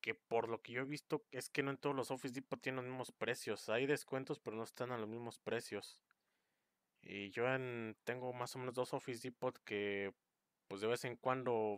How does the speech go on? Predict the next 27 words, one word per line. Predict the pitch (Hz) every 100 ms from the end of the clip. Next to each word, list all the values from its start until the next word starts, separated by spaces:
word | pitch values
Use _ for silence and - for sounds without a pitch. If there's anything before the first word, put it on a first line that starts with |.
| -
pues, | 113
están | - 120 131
liquidando | - 120 131 -
cosas | 127 127 120
que, | - 98
pues, | _ - - -
yo | 117
he | 131
visto | 131 135 - 127
que | 113 113
han | 127 131
llevado | 120 117 120
ahí | 117 120
años | 117 135 117 110 - _ _ _ _ _ _ _ -
y | 101
las | 104 104
liquidan | 107 120 120
a | 113
precios | 120 117 127
ridículos. | 104 101 135 - 117 110 -
Como | 107 117
un | 120
ejemplo, | - 120 117 104 - _ _ _ _ _ _ _ _
un | 113
control | 117 123 127 131
de | 123
Xbox, | - 120 - - -